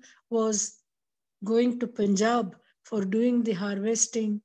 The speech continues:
and all the agriculture work. But with some development taking place in Bihar. Lot of these rural migrants stayed back and didn't go to Punjab. Of course, mechanization overtook,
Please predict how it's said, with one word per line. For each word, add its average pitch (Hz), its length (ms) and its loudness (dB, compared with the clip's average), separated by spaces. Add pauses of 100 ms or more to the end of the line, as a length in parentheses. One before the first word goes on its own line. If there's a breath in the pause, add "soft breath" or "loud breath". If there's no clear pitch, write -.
(320)
and 208 120 0
all 214 160 2
the 208 160 2
agriculture 208 600 -2
work. 220 440 -10 (600)
But 254 200 -4 (120)
with 214 180 -4
some 320 500 0
development 254 800 -2 (560 soft breath)
taking 247 400 0
place 247 340 6
in 214 260 2
Bihar. 185 400 -2 (640)
Lot 277 260 2
of 294 200 2
these 262 260 2
rural 247 320 0
migrants 220 720 -4 (300 soft breath)
stayed 226 480 0
back 220 360 -4 (300)
and 208 200 0
didn't 233 260 2
go 226 160 0
to 247 120 -10
Punjab. 160 520 -6 (460)
Of - 100 -20
course, 240 240 -2 (320)
mechanization 226 1080 -2 (280)
overtook, 220 680 -4